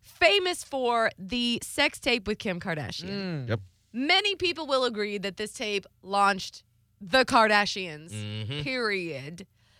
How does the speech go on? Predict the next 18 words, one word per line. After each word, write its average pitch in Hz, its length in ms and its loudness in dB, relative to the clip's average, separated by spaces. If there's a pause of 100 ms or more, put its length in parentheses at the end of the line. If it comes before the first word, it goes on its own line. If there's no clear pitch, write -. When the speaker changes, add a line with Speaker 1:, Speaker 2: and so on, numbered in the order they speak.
(240)
Speaker 1:
Well, 277 160 2
anyway, 285 400 2
it 226 140 -2
was 226 180 -2
that 208 220 4
infamous 240 380 -2
tape 170 260 -4
that 160 100 -6
got 147 140 -6
the 156 80 -8
whole 139 140 -8
thing 147 200 -4
started. 170 440 4
Well, 185 160 0
Ray 240 280 0
J's 269 300 0
former 202 460 -2
manager, 156 580 -2